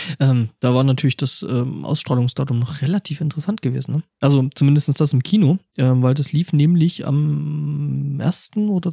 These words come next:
z-, nee, am ersten oder zweiten Oktober, was natürlich vielleicht auch so ein Ding gewesen ist, dass eben gerade an dem Datum auch, nee, Quatsch, am einunddreißigsten, ähm, des vorhergehenden Monats, ähm,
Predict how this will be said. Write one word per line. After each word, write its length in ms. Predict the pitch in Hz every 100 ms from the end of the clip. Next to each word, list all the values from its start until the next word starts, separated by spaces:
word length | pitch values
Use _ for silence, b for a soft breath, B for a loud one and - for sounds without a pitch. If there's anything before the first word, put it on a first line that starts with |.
| -
z-, 340 | - - - _
nee, 160 | 135 127 - _ _ _ _ _ _ _ _ _ _ _ _
am 120 | 165 175 -
ersten 400 | 170 - - 190
oder 220 | 165 160
zweiten 360 | - 147 190
Oktober, 540 | 165 - 180 214 165 226 _ _ B B -
was 160 | 147
natürlich 500 | 170 151 165 151 - -
vielleicht 340 | - 139 -
auch 140 | 185 -
so 120 | 170
ein 220 | 156 156
Ding 340 | 165 185 160
gewesen 340 | 160 143 165 151
ist, 200 | 160 -
dass 160 | 147
eben 480 | - 156 156 143 139
gerade 240 | - 143 139
an 100 | 139
dem 140 | 131
Datum 400 | 127 143 165 156
auch, 240 | 156 - 156
nee, 160 | 190
Quatsch, 240 | 185 175 160
am 100 | 123
einunddreißigsten, 1000 | 208 220 180 180 190 - 160 151 147 151
ähm, 1000 | 147 139 135 135 135 139 131 143 - 143 - _ _ _ _ _ _ _ _
des 80 | -
vorhergehenden 400 | 160 180 165 147
Monats, 300 | 147 180 - B B B B -
ähm, 640 | 143 147 147 147 147 147